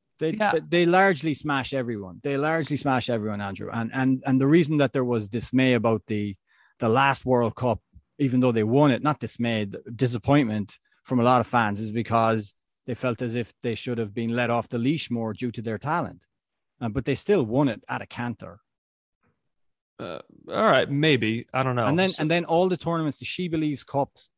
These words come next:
Speaker 1: I mean, the only team that has ever, in the last, well, not ever, but in the last fifty games, what's the on-, what the only team that's really had their number in that, those competitions? That's been Sweden.
Speaker 2: Um, no, look, they're, they're great.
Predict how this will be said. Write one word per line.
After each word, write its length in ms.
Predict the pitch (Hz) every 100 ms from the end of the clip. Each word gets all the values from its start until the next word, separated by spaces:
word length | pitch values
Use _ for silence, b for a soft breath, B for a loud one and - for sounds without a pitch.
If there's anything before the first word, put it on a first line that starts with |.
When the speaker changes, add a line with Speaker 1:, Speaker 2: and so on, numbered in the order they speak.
| _ -
Speaker 1:
I 60 |
mean, 100 | 131
the 120 | 143 160
only 160 | 165
team 220 | - 160
that 100 | 143
has 160 | 131 120 -
ever, 480 | 160 147 127 110 - _ _ _ _ -
in 380 | 135 135 139 139
the 80 |
last, 260 | 143 156 -
well, 120 | 123
not 160 | 107 117
ever, 220 | 123 110
but 120 | 104
in 60 | 123
the 60 | 139
last 240 | 143 -
fifty 340 | 165 151 135
games, 380 | 123 151 127 107
what's 160 | 135 -
the 100 | 139
on-, 180 | 135 123
what 120 | 139
the 100 | 135
only 160 | 135
team 220 | 120 135 123
that's 160 | 107
really 340 | 127 127 113 - -
had 180 | 127 117
their 100 | 117
number 340 | 123 131 113
in 100 | 107
that, 200 | 120 123
those 180 | 127 127
competitions? 500 | 113 95 101 - 101
That's 160 | 127 -
been 140 | 113
Sweden. 400 | - 160 139 95 - _ _ _ _ _ _ _ b b b _ _ _ _ _ -
Speaker 2:
Um, 340 | 127 123 127 -
no, 240 | - 262 226
look, 220 | 247 123
they're, 240 | 170 180
they're 240 | 147 170 151
great. 400 | 143 233 110